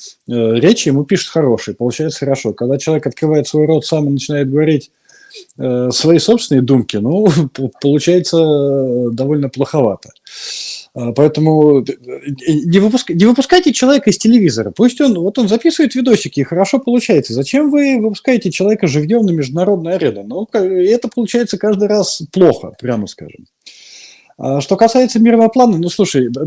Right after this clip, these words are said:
про мирный план, э, я вижу в-, здесь проблему в другом с этим мирным планом. Понятно, что, э, никакого более-менее адекватного мирного плана представить, э, просто невозможно сейчас на данный момент.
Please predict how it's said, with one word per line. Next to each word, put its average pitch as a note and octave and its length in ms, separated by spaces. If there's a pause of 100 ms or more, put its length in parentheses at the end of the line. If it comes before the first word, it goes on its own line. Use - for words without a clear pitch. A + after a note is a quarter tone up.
(240)
про G3+ 160
мирный C4 260
план, C4+ 400 (1400)
э, F3+ 120
я E3 240
вижу F3+ 360
в-, F3 220
здесь F3+ 460 (280)
проблему E3+ 500
в C3+ 120
другом E3 420
с - 100
этим A2 240
мирным A2 260
планом. G#2+ 300
Понятно, F#3 480
что, D#3 520 (520)
э, C3 260
никакого D3+ 540
более-менее D3+ 520
адекватного C#3 460
мирного C#3 300
плана C#3 580
представить, C#3 800
э, A#2+ 960 (720)
просто F3+ 360
невозможно C#3 500
сейчас - 260
на A2+ 120
данный G2+ 260
момент. G#2 360